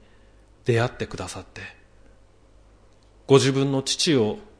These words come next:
イエス様教えてくださって、そして教会の一員に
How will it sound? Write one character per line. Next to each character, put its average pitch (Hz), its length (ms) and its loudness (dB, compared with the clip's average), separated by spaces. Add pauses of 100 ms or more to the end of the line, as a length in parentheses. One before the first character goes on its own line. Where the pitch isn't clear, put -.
(140)
イ 127 80 4
エ 131 40 6
ス - 80 0
様 110 220 0
教 143 180 -4
え 135 40 -2
て 135 100 -10
く 151 80 -8
だ 147 100 -4
さ 156 140 -6
っ - 40 -8
て、 - 180 -16 (1400)
そ - 120 -8
し - 120 -6
て 104 220 -8 (800)
教 131 200 2
会 143 280 -2
の 139 260 -6 (800)
一 127 380 -4
員 127 140 -4
に 123 220 -8